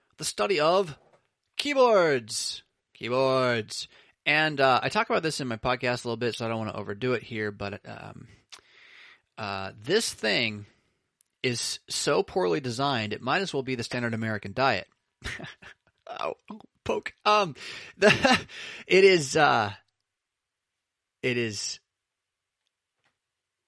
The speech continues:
I don't know how to say it. You couldn't design a torture weapon better than, it's not just this one, it's all of them. A lot of it has to do with the placement of the keys, not only in terms of which keys are where,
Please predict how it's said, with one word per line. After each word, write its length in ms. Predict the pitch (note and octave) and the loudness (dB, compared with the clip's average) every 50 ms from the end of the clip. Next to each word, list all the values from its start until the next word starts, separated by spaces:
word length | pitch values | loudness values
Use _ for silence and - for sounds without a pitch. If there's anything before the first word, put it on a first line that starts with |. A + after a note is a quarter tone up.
| _ | _
I 60 | - A#2+ | -8 -6
don't 80 | A2 | -6
know 60 | G#2 | -4
how 40 | G2+ | -6
to 80 | G2+ F#2+ | -8 -8
say 200 | - - G3+ - | -6 -8 -8 -8
it. 120 | - - _ _ _ | -8 -14 _ _ _
You 240 | - - G#2+ B2 C3+ | -18 -14 -8 -8 -8
couldn't 460 | C3+ - - - A3+ C4 A#3 A#3+ F#3 | -8 -6 -4 -2 -2 -2 -4 -8 -8
design 640 | D#3+ E3 D3 C3 D3+ D3+ D#3 D#3 D#3 D#3+ E3 D#3+ D#3+ - - | -6 -6 -4 -2 0 0 0 0 0 0 -2 -4 -6 -8 -6
a 240 | A#2+ A#2 A2+ A2 G#2+ | -6 -4 -4 -6 -6
torture 480 | - - F3+ F3 F3 E3+ - B2+ A2 | -6 -4 -4 -4 -4 -4 -4 -6 -6
weapon 400 | G#2 G2+ G2 F#2+ - - G2 G2 | -6 -8 -10 -10 -12 -16 -16 -16
better 580 | G2+ - A2+ G#2 G2 - - - - - - _ _ _ _ _ _ _ _ _ _ _ - | -12 -10 -10 -10 -10 -10 -14 -18 -18 -20 -20 _ _ _ _ _ _ _ _ _ _ _ -10
than, 260 | A#2+ A2 G2+ G2+ G#2 | -8 -6 -6 -6 -6
it's 160 | A2+ A#2 - | -8 -8 -2
not 160 | F3+ F3+ E3 | -2 -2 -2
just 160 | - D3 - | -2 -8 -8
this 160 | - A#2 - - | -8 -10 -10 -12
one, 160 | G2 G2+ F#2+ | -14 -16 -18
it's 140 | G2+ - A#2+ | -12 -6 -4
all 220 | A#2+ A2+ G2 F#2+ | -4 -4 -4 -6
of 60 | - - | -12 -18
them. 80 | G#2+ _ _ _ _ _ _ _ _ _ - - - - - - - - - - - _ | -20 _ _ _ _ _ _ _ _ _ -20 -20 -20 -20 -20 -20 -20 -20 -20 -20 -18 _
A 40 | - | 0
lot 160 | B2+ D3+ F3 | 2 2 2
of 60 | F#3 E3+ | 2 2
it 40 | |
has 100 | E3 D#3+ | 0 -2
to 60 | C#3 D3 | -2 0
do 80 | D#3 | 0
with 100 | D3+ C#3 | -2 -2
the 60 | - | -2
placement 520 | G#2 - - D3 D3 D#3 D3 - D3+ C#3+ B2 | -8 -6 -2 0 0 0 -2 -4 -6 -6 -6
of 60 | A2 | -6
the 80 | G#2+ G#2 | -8 -10
keys, 580 | - - F#3+ F#3+ F#3+ G3 F#3+ F3+ - - - - _ _ _ _ _ _ _ _ _ _ _ _ _ _ _ _ _ _ _ _ _ _ | -10 -8 -6 -4 -4 -4 -4 -6 -8 -10 -12 -14 _ _ _ _ _ _ _ _ _ _ _ _ _ _ _ _ _ _ _ _ _ _
not 160 | - C#3 C3+ | -2 -2 0
only 220 | C#3 C#3+ C#3 C3+ B2 | 0 0 0 -2 -4
in 60 | A#2 | -4
terms 260 | - D3 C#3 B2+ G#2+ | -2 -4 -4 -4 -6
of 100 | G#2 F#2+ | -8 -2
which 280 | A2+ C#3+ D3+ - - - | -2 -2 -2 -2 -6 -8
keys 280 | - - D#3+ D3+ C3 | -8 -6 -4 -4 -4
are 160 | B2 A2 G#2 | -2 -4 -4
where, 440 | G2+ G2+ A2+ C3+ E3 F#3 G3+ A#3 A#3+ | -4 -2 -2 0 0 0 0 -2 -6